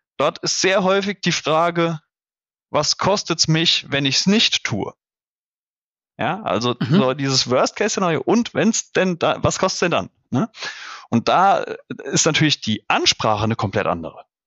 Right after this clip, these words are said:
Speaker 1: Ja, die Ansprache ist eine komplett andere. Dort arbeiten wir sehr viel mit pocs, ne? Das heißt, wir gehen im Endeffekt,
Speaker 2: Mhm.
Speaker 1: ähm, erstmal rein, dann wird mal geschaut, ne? Ähm,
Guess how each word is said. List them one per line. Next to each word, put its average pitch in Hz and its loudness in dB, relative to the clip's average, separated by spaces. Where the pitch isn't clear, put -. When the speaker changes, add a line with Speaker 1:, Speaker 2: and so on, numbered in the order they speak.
Speaker 1:
Ja, 107 0
die 127 -2
Ansprache 120 -2
ist 127 -2
eine 123 0
komplett 135 0
andere. 135 0
Dort - 2
arbeiten 135 0
wir 131 2
sehr 160 2
viel 165 0
mit - -2
pocs, - 0
ne? 139 2
Das 127 0
heißt, 120 -2
wir 123 0
gehen 135 0
im 127 0
Endeffekt, 123 -2
Speaker 2:
Mhm. - -2
Speaker 1:
ähm, 123 0
erstmal 117 -2
rein, 127 0
dann 117 -2
wird 135 -4
mal 123 0
geschaut, 139 0
ne? 135 0
Ähm, 127 0